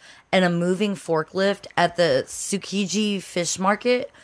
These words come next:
removing his clothing on a crowded street, then proceeding to fight with one of the people he was traveling with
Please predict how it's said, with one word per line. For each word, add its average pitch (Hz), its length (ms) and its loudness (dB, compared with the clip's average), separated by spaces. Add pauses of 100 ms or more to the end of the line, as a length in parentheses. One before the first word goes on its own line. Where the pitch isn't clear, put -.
(380)
removing 208 580 4
his 240 240 0
clothing 190 760 4
on 185 300 4
a 160 100 4
crowded 175 600 0
street, 190 560 -4 (400)
then 269 200 4
proceeding 269 600 0
to 226 120 -4
fight 208 360 2
with 175 180 -4
one 190 180 0
of 170 80 -4
the 180 60 0
people 170 380 -4
he 170 140 -2
was 147 220 -6
traveling 185 640 0
with - 320 -4